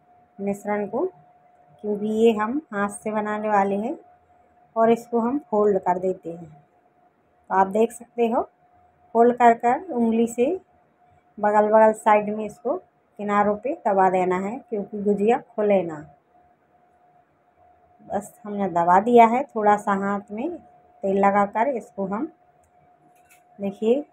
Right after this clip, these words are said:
गौंठेंगे, गौठन करेंगे। इसकी डिजाइन देखिए कितनी प्यारी आ रही है फ्रेंड्स।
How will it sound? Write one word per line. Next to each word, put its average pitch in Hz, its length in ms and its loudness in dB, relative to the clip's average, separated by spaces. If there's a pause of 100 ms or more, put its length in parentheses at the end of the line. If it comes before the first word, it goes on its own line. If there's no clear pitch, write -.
गौंठेंगे, 202 840 -2 (160)
गौठन 202 380 -2
करेंगे। 214 460 -6 (1700)
इसकी 196 320 -12
डिजाइन 220 440 2
देखिए 226 380 0
कितनी 220 300 -10
प्यारी 202 420 -2
आ 214 120 2
रही 220 200 0
है 226 80 2
फ्रेंड्स। 226 520 -12